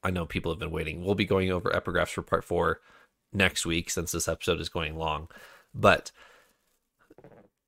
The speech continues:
so the way that,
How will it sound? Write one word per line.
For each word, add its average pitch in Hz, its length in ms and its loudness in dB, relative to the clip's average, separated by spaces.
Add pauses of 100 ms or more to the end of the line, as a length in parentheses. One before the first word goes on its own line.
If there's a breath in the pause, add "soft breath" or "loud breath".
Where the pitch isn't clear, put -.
(340)
so 104 500 8 (1000 soft breath)
the 117 120 2
way 117 340 12
that, 113 340 10